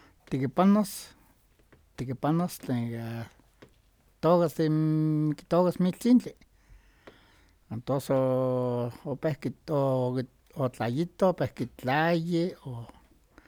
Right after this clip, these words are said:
tlayi, cuando otlayik, iwan o-,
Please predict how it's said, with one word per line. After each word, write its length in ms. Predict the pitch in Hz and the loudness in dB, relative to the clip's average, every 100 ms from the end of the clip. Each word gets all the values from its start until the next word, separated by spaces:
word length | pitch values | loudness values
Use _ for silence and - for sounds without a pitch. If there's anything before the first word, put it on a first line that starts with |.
| _ - _ _ _ | _ -20 _ _ _
tlayi, 480 | - 156 180 180 196 | -6 -2 0 2 0
cuando 400 | 190 147 127 123 123 120 123 127 131 127 127 - - _ _ - _ _ _ _ _ _ _ _ _ _ _ _ _ _ _ _ _ _ - | 0 0 2 2 0 -2 -4 -4 -6 -6 -8 -10 -18 _ _ -20 _ _ _ _ _ _ _ _ _ _ _ _ _ _ _ _ _ _ -14
otlayik, 840 | 143 147 - 170 196 208 220 196 - - _ _ - _ _ _ _ _ _ _ _ _ _ - _ - _ 170 | -12 -12 -6 0 0 2 0 -4 -12 -20 _ _ -20 _ _ _ _ _ _ _ _ _ _ -20 _ -20 _ 0
iwan 480 | 139 135 131 127 123 | 2 2 4 4 4
o-, 680 | 123 123 123 123 123 123 | 2 0 0 0 0 -2